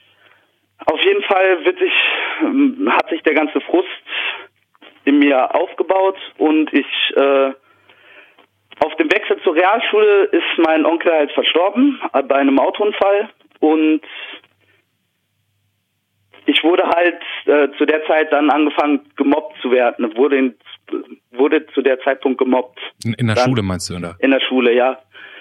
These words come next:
Speaker 1: Es waren halt, äh, wenn man jetzt zurückdenkt, dumme Sachen so wie, hey, dein Onkel wurde überfahren, weil er zu hässlich ist und sowas.
Speaker 2: Gott. Oh, wow.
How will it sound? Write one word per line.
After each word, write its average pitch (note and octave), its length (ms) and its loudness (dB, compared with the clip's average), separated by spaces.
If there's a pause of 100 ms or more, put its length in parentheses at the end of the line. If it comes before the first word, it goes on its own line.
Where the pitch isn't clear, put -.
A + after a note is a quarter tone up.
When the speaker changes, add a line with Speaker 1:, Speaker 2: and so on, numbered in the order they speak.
(800)
Speaker 1:
Es D#3+ 140 0 (100)
waren F#3+ 320 0
halt, F#3+ 240 0
äh, D3 500 0
wenn D#3 120 2
man D#3+ 240 0
jetzt D3+ 300 0
zurückdenkt, E3+ 460 0
dumme E3+ 240 2
Sachen E3+ 380 0
so D#3+ 220 2
wie, D#3 360 2 (600)
hey, G3 240 2
dein E3 180 0
Onkel F#3 300 -4
wurde E3 200 0 (140)
überfahren, E3 640 0
weil D3+ 100 2
er D3 120 0
zu D3 160 0
hässlich E3+ 500 -2
ist C#3 300 0
und B2+ 200 -2
sowas. B2+ 320 0 (1200)
Speaker 2:
Gott. - 300 -14
Oh, G#2+ 120 -6
wow. F2+ 280 -10